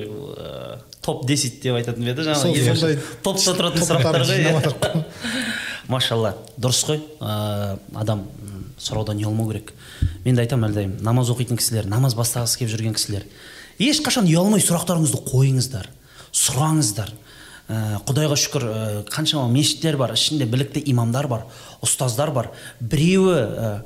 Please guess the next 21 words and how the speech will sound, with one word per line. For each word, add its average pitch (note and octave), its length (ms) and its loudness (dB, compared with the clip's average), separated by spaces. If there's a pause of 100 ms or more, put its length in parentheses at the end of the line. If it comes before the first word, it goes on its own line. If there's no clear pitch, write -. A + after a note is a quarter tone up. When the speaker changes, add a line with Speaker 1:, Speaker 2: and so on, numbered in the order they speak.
(160)
Speaker 1:
бәлкім E3 320 2
жауап D3 240 2
бере D3 160 2
алмай C#3 220 2
қалса, C3 100 0
екінші B2 540 2
жауап C#3 260 0
берер. A2 240 -2
Бұл A2 140 -4 (280)
білім G#3+ 300 4
деген F#3 240 4
оңай D3+ 240 6
нәрсе C3+ 300 2
емес F#3+ 260 2
бұл. G2+ 140 -8 (420)
Білім, B2+ 160 2
мысалы, A#2+ 240 2
анау, A2+ 240 2
ә, F#2 400 -6
бар C#3+ 160 0
ғой, C#3 220 -2